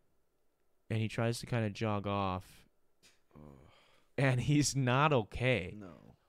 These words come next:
Speaker 1: And that's the week before.
Speaker 2: Yeah.
Speaker 1: Like,
Speaker 2: So he's
Speaker 1: that's
Speaker 2: like, he's
Speaker 1: brain
Speaker 2: like,
Speaker 1: function, dude.
Speaker 2: one, he's trying to shake his head off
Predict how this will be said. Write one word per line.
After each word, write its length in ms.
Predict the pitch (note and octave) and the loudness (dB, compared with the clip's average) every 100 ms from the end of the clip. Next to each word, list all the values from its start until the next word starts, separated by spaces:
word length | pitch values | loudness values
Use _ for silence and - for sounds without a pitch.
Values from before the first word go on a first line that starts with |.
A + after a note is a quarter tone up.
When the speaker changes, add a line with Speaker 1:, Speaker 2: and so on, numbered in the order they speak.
| _ _ _ _ - | _ _ _ _ -2
Speaker 1:
And 160 | C#3 | 2
that's 240 | C#3 C#3+ - | 4 2 4
the 100 | F3 | 2
week 320 | C3 D3 - | 4 2 0
before. 680 | A2 - - D3 A2+ F2 F#2 | -6 -4 -2 0 0 -4 -10
Speaker 2:
Yeah. 80 | F#2+ C#2 G#1+ _ _ _ _ _ | -14 -16 -20 _ _ _ _ _
Speaker 1:
Like, 120 | A2 | -8
Speaker 2:
So 60 | G#2 | -2
he's 40 | G#2+ | 2
Speaker 1:
that's 200 | F3+ - | 2 2
Speaker 2:
like, 80 | - | -4
he's 80 | C#3+ | 2
Speaker 1:
brain 280 | D#3 E3+ F3+ | 6 6 2
Speaker 2:
like, 40 | |
Speaker 1:
function, 500 | - B2 A2 - G2 | -2 -6 -6 -10 -10
dude. 120 | F#2+ | -8
Speaker 2:
one, 140 | G#2+ A2+ | -6 -8
he's 140 | G#2+ | -10
trying 240 | - G#2 G2 | -12 -12 -12
to 60 | |
shake 240 | - G2 F2 | -10 -12 -12
his 120 | D#2+ | -12
head 180 | F#2+ F2 | -12 -10
off 260 | E2 E2+ | -12 -14